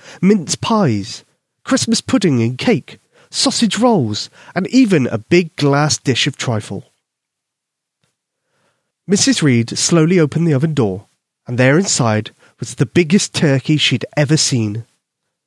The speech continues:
On the other shelves, potatoes and parsnips were slowly roasting and bubbling away. On top of the cooker were pans of vegetables. "But what? I don't understand,"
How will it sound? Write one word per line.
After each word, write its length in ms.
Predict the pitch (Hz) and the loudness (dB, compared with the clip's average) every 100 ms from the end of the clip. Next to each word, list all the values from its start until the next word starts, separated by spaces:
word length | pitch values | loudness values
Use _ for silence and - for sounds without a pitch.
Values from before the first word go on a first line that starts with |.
| _ _ _ _ _ _ _ _ _ - | _ _ _ _ _ _ _ _ _ 0
On 100 | 185 | 4
the 140 | 233 | 4
other 160 | 220 269 | 4 2
shelves, 580 | - 160 143 151 - - _ | 2 2 2 -2 -8 -14 _
potatoes 580 | - - 180 170 175 175 | -6 2 2 4 0 2
and 120 | 190 | -2
parsnips 640 | - 185 - 139 98 - | -2 -2 -2 -4 -4 -6
were 60 | 131 | -6
slowly 380 | - 139 139 170 | -2 0 2 2
roasting 520 | 156 139 - 139 151 - - | 0 0 -2 -4 -4 -10 -6
and 120 | 139 | -2
bubbling 320 | 123 113 127 | 0 0 0
away. 400 | 135 160 127 104 _ _ _ _ _ | 0 0 -2 -4 _ _ _ _ _
On 120 | 147 | -4
top 180 | 131 185 | -2 0
of 80 | 214 | -2
the 60 | |
cooker 320 | 262 123 - 117 | -2 -4 -2 -2
were 140 | 127 | -2
pans 440 | - 147 147 147 | -2 -2 0 0
of 120 | 165 151 | 0 -2
vegetables. 680 | 131 - - 104 101 - _ _ _ _ _ _ _ _ _ _ _ _ _ _ _ - _ | -4 -6 -8 -8 -8 -16 _ _ _ _ _ _ _ _ _ _ _ _ _ _ _ -20 _
"But 140 | 381 | -2
what? 260 | 233 349 - - _ _ _ - | 2 2 2 -8 _ _ _ -4
I 80 | |
don't 320 | 359 339 220 - | 2 4 2 0
understand," 720 | 190 - 403 381 196 113 | 0 0 2 2 2 0